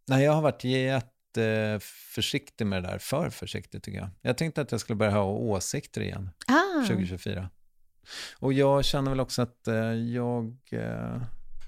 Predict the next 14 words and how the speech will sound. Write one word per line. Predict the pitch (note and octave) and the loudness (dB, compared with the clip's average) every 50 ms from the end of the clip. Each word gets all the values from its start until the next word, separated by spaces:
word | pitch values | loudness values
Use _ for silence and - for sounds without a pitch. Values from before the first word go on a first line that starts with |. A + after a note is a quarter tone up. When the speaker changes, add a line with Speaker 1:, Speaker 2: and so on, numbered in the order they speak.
| - - - - - - - - - - - - - - - - - - - - - - - - - - - - - - | -8 -12 -18 -20 -20 -18 -16 -16 -14 -14 -12 -12 -14 -14 -14 -16 -16 -16 -18 -18 -14 -12 -10 -8 -8 -8 -8 -8 -8 -8
Speaker 1:
jag | B2+ | -6
ska | - - D#3+ | -4 -4 -4
våga | D3+ C#3 C#3 D#3+ E3 E3 D#3+ D3 C#3+ C#3+ C#3+ C#3 C#3 C#3 C#3+ - - - - - - - - - - - A2+ A2 E3+ F#3 C3+ C3+ C#3 | -4 -2 0 0 2 2 2 2 2 2 0 -2 -4 -8 -10 -12 -12 -12 -12 -12 -14 -14 -14 -14 -14 -14 -12 -12 -8 -6 -6 -6 -4
mer | D3+ D3+ D#3 D#3 D#3+ E3 E3 D#3+ D3 D3+ D3+ - - | -4 -4 -4 -4 -4 -2 -2 -2 -2 -2 -4 -4 -4
kanske | - E3 D#3 D#3 C#3+ - - - - - - D3 C#3+ - - | -4 -4 -4 -4 -6 -6 -6 -6 -6 -4 -6 -6 -6 -6 -4
generellt | F3+ F3 D#3 A2 B2+ D#3 F#3+ G3+ B2 G2+ - - - - B2+ | -4 -2 -2 -2 -2 -2 -4 -4 -6 -8 -12 -14 -12 -10 -10
och | C3 B2+ | -8 -6
försöka | - D3+ C3+ D#3+ D#3 - D#3 | -4 -2 -2 -2 0 0 0
vara | D3 D3+ D3+ D3 D3 D3 C#3+ C#3 C#3 C3+ C3+ C#3 C#3 | 0 2 2 2 2 0 -2 -4 -6 -8 -8 -10 -8
mer | - C3+ C#3 D3+ D3 C#3 | -6 -4 -2 -2 0 0
sann | B2+ - E3+ F3 E3+ C#3 | 0 0 0 0 0 -2
mot | A#2+ A2+ A#2 - | -2 -2 -2 -2
mig | A#2+ A2+ | -4 -4
själv. | - D#3 D3 A#2 | -4 -4 -6 -8